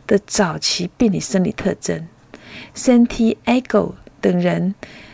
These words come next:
认为这些指标可能有助于预测后A R D S和改善治疗、减少损伤的重要指标。他们也建-，建议，由于败血症或医疗诊断、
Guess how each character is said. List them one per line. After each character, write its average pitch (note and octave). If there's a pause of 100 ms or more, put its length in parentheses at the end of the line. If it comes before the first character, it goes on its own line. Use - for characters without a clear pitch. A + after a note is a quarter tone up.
(160)
认 C4
为 F#3+
这 -
些 D4+
指 F#3
标 B3
可 -
能 E3
有 E3+
助 A#3+
于 F#3+
预 A#3
测 -
后 A3 (280)
A B3
R G3
D G#3+
S G3+
和 G3
改 F3
善 G3+
治 G#3+
疗、 E3+
减 E3
少 E3+
损 D3
伤 D#3 (460)
的 D3+
重 F#3
要 F3+
指 -
标。 D#3+ (600)
他 E4
们 D#4
也 A#3+
建-， F3+ (300)
建 B3+
议， G#3
由 A3
于 A3
败 C4+
血 E3 (120)
症 A3 (220)
或 B3
医 B3
疗 G3+
诊 E3
断、 G3